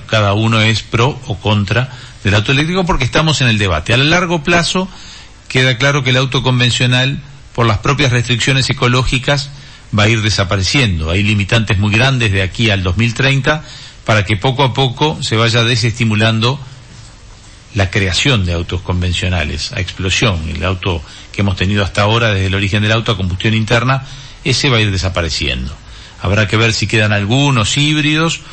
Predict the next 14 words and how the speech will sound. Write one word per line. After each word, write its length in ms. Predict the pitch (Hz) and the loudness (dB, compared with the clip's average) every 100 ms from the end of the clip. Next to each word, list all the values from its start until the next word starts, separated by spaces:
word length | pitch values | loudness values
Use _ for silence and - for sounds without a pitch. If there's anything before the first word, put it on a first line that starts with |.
| - | -10
o 100 | - | -4
si 120 | 95 104 | 0 0
nos 140 | 98 | 0
pasamos 520 | 104 98 113 107 95 | 0 0 2 2 0
a 60 | 98 | 0
hidrógeno, 720 | 104 139 151 - 139 143 143 135 - - | 2 2 0 0 2 2 0 -4 -14 -6
o 80 | 113 | -2
si 100 | 92 | 0
nos 100 | 95 | 0
pasamos 460 | 107 101 113 110 107 | 0 0 2 2 0
a 60 | |
auto 200 | 107 101 | 0 0
eléctrico 480 | 104 110 104 98 98 | 0 0 0 -2 0
puro, 380 | 135 151 156 | 2 2 2